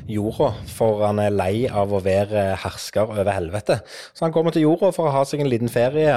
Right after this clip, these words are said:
og så med alt de fordeler og ulemper det er å være djevelen selv på jordkloden, så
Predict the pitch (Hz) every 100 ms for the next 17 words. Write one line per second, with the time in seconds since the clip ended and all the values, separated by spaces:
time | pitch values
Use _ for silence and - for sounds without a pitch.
0 | 113 120 110 - 113 110 104 - - -
1 | - 127 113 113 107 104 - 120 101 104
2 | 107 - 95 85 101 101 98 90 90 101
3 | 113 107 95 92 101 95 95 95 95 80
4 | 95 101 113 127 - 104 98 82 117 139
5 | 175 170 - 156 151 147